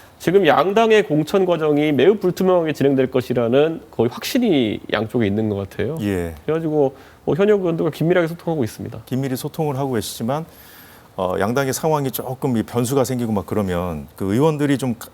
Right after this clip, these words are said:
Speaker 2: 같이 하겠다고 얘기할 수 있는 시점이 조금 늦춰질 수도 있을까요?
Speaker 1: 다들 이야기는 하고 있고요. 아마
Speaker 2: 네.
Speaker 1: 공관위원장이 각 당에 세워지고
Speaker 2: 음.
Speaker 1: 그 공천에 대해서 얼개가 잡히기 시작하면은 불공정한 처우를 받-,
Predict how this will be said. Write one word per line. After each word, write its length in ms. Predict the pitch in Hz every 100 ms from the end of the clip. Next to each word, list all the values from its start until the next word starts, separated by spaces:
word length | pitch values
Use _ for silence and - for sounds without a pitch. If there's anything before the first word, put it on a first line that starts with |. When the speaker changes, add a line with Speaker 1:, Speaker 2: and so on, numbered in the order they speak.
| -
Speaker 2:
같이 280 | - - 160
하겠다고 400 | 139 - 123 104
얘기할 300 | 95 131 139
수 100 | 139
있는 80 | 120
시점이 240 | - 135
조금 220 | - 185
늦춰질 320 | 110 110 127
수도 180 | 113 -
있을까요? 180 | 127 185
Speaker 1:
다들 160 | 240 175
이야기는 240 | 220 240
하고 140 | 214
있고요. 320 | 170 - 202 190 -
아마 260 | 123 170
Speaker 2:
네. 40 | -
Speaker 1:
공관위원장이 720 | 151 190 214 214 196 185 151
각 160 | 127
당에 200 | 156 147
세워지고 800 | - 180 165 131 104 98 101 175
Speaker 2:
음. 80 | 98 92
Speaker 1:
그 120 | 127
공천에 560 | 123 135 - 175 165
대해서 220 | 147 135 113
얼개가 320 | 110 156 170
잡히기 360 | - 104 170 156
시작하면은 840 | 139 131 120 104 113 151 123 104 -
불공정한 500 | 160 208 214 202 185
처우를 320 | - 196 190
받-, 220 | 139 139